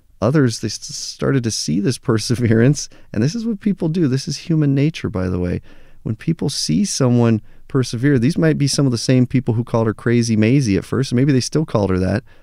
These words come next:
But sometimes those people come back around and realize, "Oh, you're serious. Okay. Well, I'm not doing anything 'cause I'm just here calling people names. <laughs> Maybe I can get involved and help out and find some meaning for myself." And so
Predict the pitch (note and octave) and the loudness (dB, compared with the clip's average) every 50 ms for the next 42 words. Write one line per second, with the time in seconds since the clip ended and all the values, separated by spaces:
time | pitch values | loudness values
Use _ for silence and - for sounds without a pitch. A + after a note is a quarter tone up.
0 | - - _ _ _ - A2+ - - - - - C#3 E3 E3 - C3+ A#2+ A#2 A#2 | -20 -20 _ _ _ -2 -2 -2 -2 -4 -4 -2 -2 -2 0 0 2 2 2 2
1 | A#2+ B2+ - - - B2 - A2 - - B2 A#2+ G#2+ A2 A2 G#2+ - A2 G#2+ A2 | 0 -2 -2 -2 -4 -6 -6 -6 -4 0 2 2 2 2 0 0 -2 -2 -2 0
2 | A2+ A2 G#2 G2+ G2+ G2 F2+ - - D2+ F2+ F2+ - F2+ - - - - _ - | 0 0 0 0 0 -2 -2 -4 -4 -4 -2 -2 -2 -4 -6 -10 -16 -20 _ -18
3 | - - C3+ C3 - - E3 G3 D3+ G2 F2+ - - - - - - - - - | -12 -10 -10 -8 -6 -4 -2 -2 -2 -2 -2 -4 -6 -8 -10 -12 -16 -20 -20 -20
4 | - - D#3 - - - G#2+ G2+ A2 C3 - _ _ _ - B2+ A#2+ G#2+ F#2+ - | -12 -10 -10 -8 -4 -4 -4 -2 -4 -6 -6 _ _ _ -6 -4 -2 -2 0 0
5 | F3+ C#3+ F#2+ G2+ G#2+ A2 A2 G#2+ G#2 G2 - A2 A2+ C#3 C#3 - G#2+ G2 A2 C3 | 0 0 0 0 2 2 4 2 2 0 0 0 0 0 0 0 0 0 2 2
6 | C3 A2 G2+ - - - G#2+ - - G#2 A2 A2+ G#2 F#2 - A2 - F#2+ F#2 G2 | 2 0 -2 -4 -4 -6 -4 -4 -2 -2 -2 0 -2 -2 -2 -4 -2 -2 -2 0
7 | G#2 C3+ C#3+ A2 G2 G#2 - - - - - - - - - D3 - - C3+ B2 | 2 2 2 2 0 0 -4 -6 -12 -20 -20 -20 -14 -2 2 2 2 2 2 -2
8 | - - - - - - - G#2+ B2 C3+ C#3 B2+ - B2+ C3+ B2 A#2 G#2 A2 G#2+ | -2 -4 -10 -18 -12 -6 -2 0 0 2 0 0 0 0 0 2 0 0 0 0
9 | A2+ A2+ G#2+ G#2 G2+ A2 A#2+ A2+ G2+ - A2+ A#2+ A#2 G2 F#2 - G#2 G2+ G#2 G2 | 0 0 2 2 2 2 0 0 0 0 0 0 0 -2 -2 -2 -2 -2 -2 -2
10 | - G#2 G2+ F#2+ G2+ G#2 G2+ G2+ F#2+ - G#2 G2 F#2+ F#2 - - - A2+ - - | -2 -2 -2 0 0 0 0 -2 -2 -4 -4 -4 -4 -4 -4 -6 -6 -6 -6 -8
11 | F#2 - A2 G#2+ | -8 -6 -4 -4